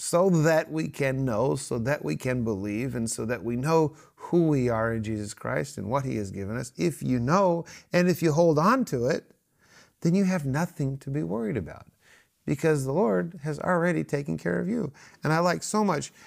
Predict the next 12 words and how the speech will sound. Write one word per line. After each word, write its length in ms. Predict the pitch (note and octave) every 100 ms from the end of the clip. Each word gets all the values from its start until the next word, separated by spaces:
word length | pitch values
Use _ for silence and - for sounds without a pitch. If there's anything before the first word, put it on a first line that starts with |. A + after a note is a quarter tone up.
| -
how, 300 | - D3+ D3
uh, 320 | C#3 C3 B2+
the 120 | A#2+ B2+
Apostle 340 | C3+ C3 A2+
Paul 220 | - A2+
continues 460 | A2 G#2+ A#2+ A2+ A2
here 200 | C#3 C3
in 140 | A2
Second 300 | G#2+ A#2+ A#2
Corinthians 480 | - A#2+ A2+ A2 G#2
chapter 320 | - A2+ F#2+
four. 340 | - C3+ D#3